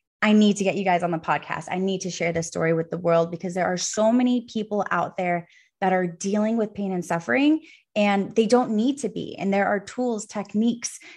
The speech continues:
that we can all be implementing to take back our health, to feel our best, not just us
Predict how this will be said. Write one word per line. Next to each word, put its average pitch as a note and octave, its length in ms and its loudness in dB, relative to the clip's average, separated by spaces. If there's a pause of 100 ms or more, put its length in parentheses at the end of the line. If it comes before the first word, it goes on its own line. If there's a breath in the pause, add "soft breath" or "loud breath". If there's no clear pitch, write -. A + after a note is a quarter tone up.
that G3 200 2
we G#3+ 100 0
can G#3+ 140 -2 (100)
all A3 160 6
be G#3 240 -4
implementing G#3 840 0
to G3+ 260 0
take C4+ 400 -6
back F#3 240 -6
our F3+ 100 0
health, - 340 -2
to F#3+ 120 -4
feel C#4 380 0
our F#3+ 180 4
best, F3 240 -2
not D4 200 0
just D4+ 240 -4
us G#3+ 300 0